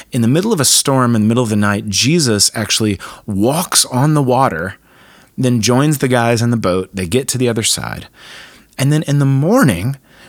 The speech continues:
we find that the crowd realizes that Jesus has somehow gotten to the other side of the lake. And so they get in their boats, and then you have, like, the Vol Navy, like, coming across the water. So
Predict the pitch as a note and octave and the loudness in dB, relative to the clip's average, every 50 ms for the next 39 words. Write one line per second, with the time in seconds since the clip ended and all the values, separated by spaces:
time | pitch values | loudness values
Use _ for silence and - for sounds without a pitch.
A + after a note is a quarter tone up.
0 | - _ - D3 C#3+ C#3 - D#3+ D3+ D#3 D#3 D3+ C3+ B2+ B2+ - - - - - | -20 _ -2 -2 0 0 2 2 2 4 4 2 2 0 0 -4 -10 -20 -20 -12
1 | - C3+ B2+ - - - - F3 F#3+ G#3+ G#3+ F3 D3+ C3+ B2 A2+ A2 A2+ A2 A#2+ | -6 -4 -4 -4 -2 0 2 2 4 4 4 4 4 4 4 4 2 2 0 -2
2 | G#2 A2+ G#2+ G#2 G#2 C3 D#3 D#3 D#3+ D3 - - C3 A#2+ A2 - - D3 B2 - | -2 -2 -2 0 0 0 2 2 0 0 0 0 0 0 0 0 0 0 0 0
3 | C3+ A#2+ A2+ B2+ C3 C#3 D#3 C#3 A#2+ B2 A#2+ A#2 A#2 A2+ A#2 G#2+ - - G#2+ G#2 | -2 0 0 0 -2 0 0 -2 -2 0 0 0 2 2 0 0 0 0 -2 -2
4 | G2+ G2+ G2+ A2 A2 C3+ C#3+ A2+ F#2 - - - - - - - - - - - | -2 -2 -2 -2 0 2 2 2 0 -2 -6 -10 -16 -16 -20 -20 -18 -18 -18 -20
5 | - - - C#3 B2+ - C#3+ C3 B2 C3 G3+ A#3+ A#3+ G3 F#3 - - C#3+ D#3 D3 | -16 -8 -4 -2 0 2 0 2 2 2 2 2 4 2 2 2 2 2 2 2
6 | C#3+ D#3 F3+ F#3 C#3 A#2 G#2 G#2 A#2 - - - A#2+ A#2+ A#2 B2 B2 A#2+ B2 A#2+ | 2 2 2 2 2 2 2 2 2 0 -2 -2 0 2 2 2 2 2 2 2
7 | G#2 G#2 G2 - - B2+ A2 F#2+ G2+ A2+ A2 A2 A2+ G#2 G#2 G#2+ A2+ A2 F#2+ F#2 | 0 0 -2 -2 -2 -2 -2 0 2 2 2 2 2 2 2 2 2 2 2 2
8 | F2 F2 E2+ E2 - - - A#2+ A#2 B2 B2 A#2 G#2+ - - A2 G#2+ G#2+ - - | 0 -2 -2 -4 -6 -4 -2 0 0 2 2 0 0 -2 -2 0 0 0 0 -2
9 | - G#2 A2 C3 E3 E3 A#2 F#2 D2+ - - - B2 G#2+ G2+ G2 | -2 -2 -2 0 0 0 -2 -2 -2 -2 -2 0 2 2 0 0